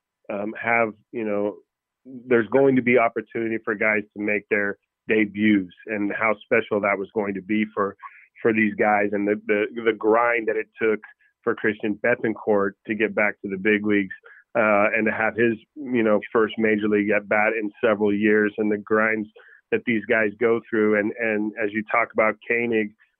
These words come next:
you know, that's an, an amazing journey and a perseverance, the grit that it took to, to just keep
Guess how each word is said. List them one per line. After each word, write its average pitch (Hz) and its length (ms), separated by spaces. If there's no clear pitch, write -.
you 120 80
know, 107 120
that's 135 260
an, 110 200
an 117 120
amazing 107 520
journey 104 460
and 107 100
a 104 60
perseverance, 110 840
the 107 80
grit 113 420
that 107 100
it 104 80
took 110 280
to, 110 180
to 135 100
just 156 240
keep 120 220